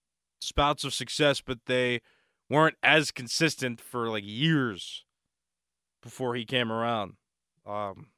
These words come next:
if you wanna call and talk about that, you're welcome to. But here, here's the big one now, though, as I pivot quickly to Pete Carroll leaving the Seattle Seahawks and then parting ways, but him still being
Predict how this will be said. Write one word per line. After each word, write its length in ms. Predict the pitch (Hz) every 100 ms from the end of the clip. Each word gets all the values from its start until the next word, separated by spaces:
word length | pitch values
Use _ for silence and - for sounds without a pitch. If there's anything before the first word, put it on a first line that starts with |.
| -
if 180 | 101 98
you 120 | 120
wanna 140 | 123 117
call 260 | 131 120
and 120 | 107 101 _ _ _ -
talk 160 | 131 123
about 200 | 123 113
that, 160 | 120
you're 140 | 113 117
welcome 380 | 113 117 113 113
to. 220 | - 120
But 100 | 113
here, 120 | 180
here's 260 | 165 208 175
the 80 | 151
big 180 | 151
one 200 | 131 127
now, 200 | 120 117
though, 200 | 104 98
as 120 | 101 101
I 160 | 107 - _ _ _ _ -
pivot 300 | 202 165 -
quickly 540 | 202 160 131 131 123 _ _
to 420 | - 143 135 127 117
Pete 260 | - 160 -
Carroll 380 | 156 143 131
leaving 440 | 123 131 123 120 117
the 380 | 113 110 101 - _ _ _ _ _ _ _ _ -
Seattle 280 | - 147 117
Seahawks 400 | 135 127 107 -
and 100 | 131
then 100 | 117
parting 360 | 170 170 139
ways, 400 | 139 147 143 123
but 240 | 113 120 -
him 200 | 139 131
still 220 | - 123
being 500 | 117 127 123 113